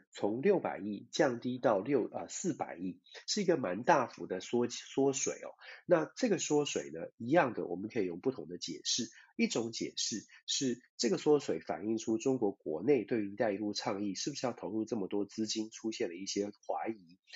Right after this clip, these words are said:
或者是犹豫。尤其是中国国内，我们最近也听到了不少的关于中国国内财务相关的一些，呃，一些新闻，包括了恒大集团、恒大建-，恒大的这个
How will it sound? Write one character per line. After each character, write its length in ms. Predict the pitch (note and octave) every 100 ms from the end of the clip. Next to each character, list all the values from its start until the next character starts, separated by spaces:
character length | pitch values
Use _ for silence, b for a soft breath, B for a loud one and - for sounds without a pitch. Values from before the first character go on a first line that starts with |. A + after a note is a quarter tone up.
| -
或 80 | G#2+
者 120 | E2
是 100 | G#2
犹 240 | F2+ D#2+
豫。 200 | C3 A2+ B B _
尤 140 | B2+
其 120 | D#3 D#3+
是 120 | E3
中 180 | E3 D3
国 140 | C3
国 220 | - F2+
内， 180 | A#2 A#2+
我 100 | F#2
们 160 | E2+ F#2
最 200 | D3 C3
近 260 | B2+ G#2
也 80 | F2+
听 240 | - A#2+
到 140 | C3 A#2
了 120 | F#2 -
不 80 |
少 340 | F3 - D2 -
的 180 | F#2 E2+ B B
关 220 | - B2
于 60 | G#2
中 140 | A#2
国 100 | A2
国 220 | G2+ F#2 G2
内 180 | G2
财 320 | - - D#2+ F#2
务 220 | C#3+ A2
相 260 | - G2
关 220 | F#2+ G2 F#2+
的 160 | E2
一 80 | G2
些， 320 | - F2+ F#2 _
呃， 180 | G2+ E2+
一 100 | G#2
些 220 | - G2
新 360 | F#2+ - C3+ C#3+
闻， 180 | D#2 D2 B B
包 120 | C3 C3
括 160 | C#3+
了 80 | A#2
恒 240 | - D#2+
大 240 | G#2 A#2+ F#2+
集 220 | - F2+
团、 240 | - D#2
恒 180 | - F2
大 160 | G#2+ G2
建-， 240 | - G#2 -
恒 160 | F#2
大 180 | A2 A#2
的 140 | F#2 E2+
这 140 | F#2
个 200 | E2+